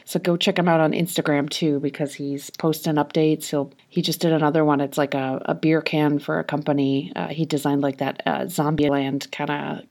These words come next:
beer can for some brewery. I don't remember, but it's good stuff. That's it for me today.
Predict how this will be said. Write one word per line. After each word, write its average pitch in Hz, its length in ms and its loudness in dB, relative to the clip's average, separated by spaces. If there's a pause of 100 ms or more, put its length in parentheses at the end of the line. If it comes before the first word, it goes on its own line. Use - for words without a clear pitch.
beer 165 160 -2
can 147 500 -2 (140)
for 160 200 -4 (200)
some 151 240 0 (100)
brewery. 165 380 2
I 165 100 -2
don't - 220 -6
remember, 208 360 2
but - 260 -4
it's - 100 -14
good 214 180 2
stuff. - 260 2 (1700)
That's 190 300 4
it 202 100 4
for 214 140 2
me 196 180 8
today. 185 720 4